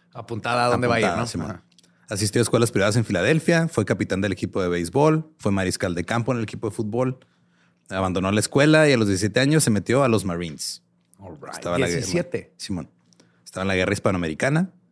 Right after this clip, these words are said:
Speaker 2: Eh, tuvo que mentir sobre su edad para que lo dejaran entrar.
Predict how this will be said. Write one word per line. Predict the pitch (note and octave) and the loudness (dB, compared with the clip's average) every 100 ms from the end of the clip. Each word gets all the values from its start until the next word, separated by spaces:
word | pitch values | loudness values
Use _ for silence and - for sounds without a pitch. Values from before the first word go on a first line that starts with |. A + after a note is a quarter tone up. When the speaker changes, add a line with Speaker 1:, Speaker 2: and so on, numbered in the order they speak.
| _ _ - | _ _ -12
Speaker 2:
Eh, | - | -8
tuvo | - A2 | -2 0
que | A#2+ | 2
mentir | A2+ A2 C3+ | 2 4 4
sobre | A#2+ B2+ A#2+ | 2 2 2
su | B2 | 4
edad | C3 C3+ | 2 0
para | B2 | -2
que | G#2+ | -2
lo | |
dejaran | F#2 G#2 G#2 | -2 -2 -2
entrar. | F#2+ A#2 C#3+ | -2 -2 -4